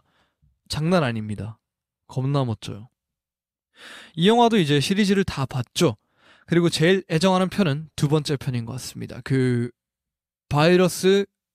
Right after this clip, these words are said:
해독제를 찾기 위해서 고군분투하는 편이죠. 이제 트랜스포터의 최고의 명장면은 뭐라고 생각하냐면 아무래도 이 영화 자체의 그 제목에서 나와있다시피 트랜스포터, 이제,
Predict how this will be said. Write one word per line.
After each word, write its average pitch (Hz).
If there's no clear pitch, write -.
해독제를 147
찾기 -
위해서 120
고군분투하는 135
편이죠. 135
이제 165
트랜스포터의 269
최고의 254
명장면은 156
뭐라고 131
생각하냐면 131
아무래도 160
이 131
영화 160
자체의 139
그 127
제목에서 151
나와있다시피 117
트랜스포터, 180
이제, 113